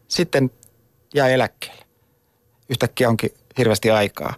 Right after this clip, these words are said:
Jos meillä on keinoja ja mahdollisuuksia, että me näiden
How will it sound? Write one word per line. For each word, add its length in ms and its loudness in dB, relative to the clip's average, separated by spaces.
Jos 220 0
meillä 240 2
on 120 -2
keinoja 440 2
ja 40 -2
mahdollisuuksia, 720 -2
että 140 -2
me 100 4
näiden 440 0